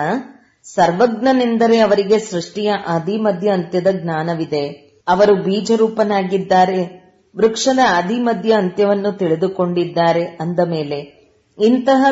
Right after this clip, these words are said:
ತಂದೆಯನ್ನು ಬಹಳ ನೆನಪು ಮಾಡಬೇಕು. ಈ ಬ್ರಹ್ಮಾರವರ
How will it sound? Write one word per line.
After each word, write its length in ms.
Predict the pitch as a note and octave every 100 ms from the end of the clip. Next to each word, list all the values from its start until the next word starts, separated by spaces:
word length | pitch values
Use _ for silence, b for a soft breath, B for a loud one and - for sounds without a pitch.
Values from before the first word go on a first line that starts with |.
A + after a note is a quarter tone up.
| C4+
ತಂದೆಯನ್ನು 580 | G3 F3+ G3 G3 G3 G3
ಬಹಳ 280 | E3+ E3 F#3+
ನೆನಪು 380 | G3 D#3+ D3+ -
ಮಾಡಬೇಕು. 1000 | F#3+ F3 E3+ E3 D#3 C#3 - F#2+ - _ _ _ _ -
ಈ 240 | A#3 A#3+
ಬ್ರಹ್ಮಾರವರ 640 | G3 E3 F3+ A3 A#3+ A#3